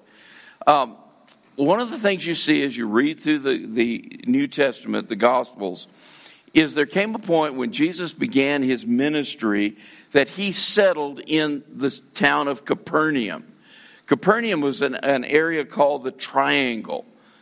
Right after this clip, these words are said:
Three major cities, not major cities, more like villages, made up what was called the Triangle. There was Bethsaida, there was Chorazin, and there was Capernaum. And, um,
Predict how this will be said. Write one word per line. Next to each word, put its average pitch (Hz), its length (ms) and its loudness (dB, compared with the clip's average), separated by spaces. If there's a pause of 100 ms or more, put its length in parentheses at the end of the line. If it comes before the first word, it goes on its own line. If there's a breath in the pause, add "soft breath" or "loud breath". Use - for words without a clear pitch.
(120)
Three 170 300 2
major 160 440 -2
cities, 135 720 -2
not - 240 0
major 113 360 2
cities, 98 440 -4 (380)
more 117 280 2
like 98 180 0
villages, 98 640 -2 (340 loud breath)
made 139 300 2
up 139 140 2
what 123 160 -4
was 117 120 -12
called 135 280 2
the 120 60 -6
Triangle. 117 540 -2
There 104 160 0
was 98 160 -6
Bethsaida, 147 720 2 (280 loud breath)
there 113 120 2
was 110 160 -6
Chorazin, 151 720 0 (340 loud breath)
and 120 200 -2
there 131 120 2
was 127 180 -6
Capernaum. 123 880 -4 (420 loud breath)
And, 147 340 2
um, 135 280 -2